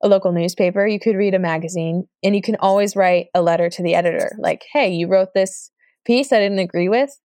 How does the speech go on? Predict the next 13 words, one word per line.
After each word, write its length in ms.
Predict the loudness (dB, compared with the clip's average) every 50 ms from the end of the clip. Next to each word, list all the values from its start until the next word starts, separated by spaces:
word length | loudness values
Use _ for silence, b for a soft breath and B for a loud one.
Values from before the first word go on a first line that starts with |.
| _ _ _ _ -2
And 100 | 0 2
there's 160 | 2 2 2
always 340 | 2 2 2 4 2 2 2
that 220 | 2 0 0 -2
room 380 | -2 0 0 2 2 0 -2 -4
for 720 | -6 -10 -2 0 2 2 4 4 2 2 2 0 -2 -6 _ _ _ _ _ _ _ _
questioning 760 | -2 0 0 0 2 -2 0 0 2 2 2 2 0 0 0 0
and 320 | 0 0 -2 -2 -4 -6 -8 -12 _ -2
checks 220 | 0 0 0 0
and 100 | 0 0
balances, 480 | 2 2 2 0 -2 0 0 0 2 0
et 120 | -2 0
cetera. 440 | 0 0 2 2 2 0 0 -2 -6